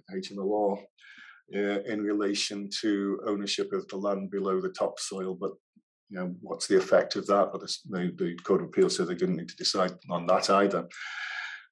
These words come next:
They also said there was a potential adverse possession claim. This was a, a sort of wasn't the reason for the decision, but, uh, you could potentially claim adverse possession for the,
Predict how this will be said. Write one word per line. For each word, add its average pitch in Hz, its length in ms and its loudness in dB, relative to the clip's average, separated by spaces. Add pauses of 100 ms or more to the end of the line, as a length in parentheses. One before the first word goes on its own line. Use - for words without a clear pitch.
(120)
They 131 140 10
also 156 380 8
said 110 360 4
there 107 80 4
was 104 160 4
a - 40 -2
potential - 540 -4
adverse 95 380 -2
possession 101 580 -2
claim. 92 300 -6
This 98 180 -4
was 92 160 2
a, 90 120 0
a - 260 -12
sort 92 180 -8
of 82 100 -10 (1040)
wasn't 104 320 4
the 90 80 0
reason 92 300 2
for 90 120 -6
the - 60 -2
decision, 98 600 4 (100)
but, 101 320 -6
uh, 98 360 6 (140)
you 104 140 -10
could 92 180 -8
potentially - 460 -4
claim 95 260 2
adverse 92 380 4
possession 92 640 0
for 95 80 -4
the, 92 120 -6